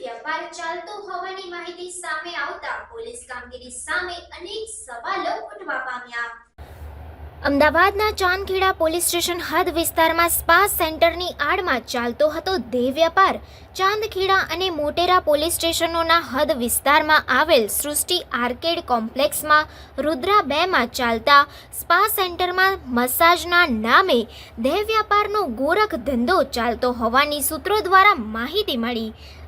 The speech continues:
આ સ્પા સેન્ટર સામે ચાંદખેડા પોલીસે આજ સુધી કેમ કોઈ એક્શન ન લીધા? શું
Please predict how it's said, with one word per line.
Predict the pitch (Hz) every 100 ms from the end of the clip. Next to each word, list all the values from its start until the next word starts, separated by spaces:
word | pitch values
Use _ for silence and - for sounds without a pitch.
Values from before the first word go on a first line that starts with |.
| - -
આ | 247 240 -
સ્પા | 262 262 285
સેન્ટર | 254 247 269 269
સામે | 269 320 381 226 220 - - -
ચાંદખેડા | 339 392 415 381 370 381 381
પોલીસે | 302 311 349 381 339 - 370
આજ | 494 427 392
સુધી | - 302 415 247 - - -
કેમ | 466 494 480
કોઈ | 453 415 277
એક્શન | 269 - 494 349
ન | 262 247
લીધા? | 240 247 233 226 - - -
શું | 285